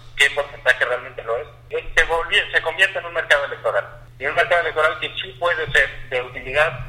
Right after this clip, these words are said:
si no para un partido pequeño ya existente, para una nueva formación partidista como ha habido en otras elecciones,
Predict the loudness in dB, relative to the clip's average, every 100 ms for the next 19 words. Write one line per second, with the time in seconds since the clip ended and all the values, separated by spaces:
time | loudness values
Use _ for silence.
0 | -10 -2 0 2 4 2 2 0 0 -2
1 | -2 2 2 2 2 2 0 -4 -4 2
2 | 2 6 8 8 4 2 6 8 8 4
3 | 2 0 0 -2 -2 -2 -6 -2 -2 2
4 | 4 4 4 0 0 2 0 0 -10 -4
5 | -2 -2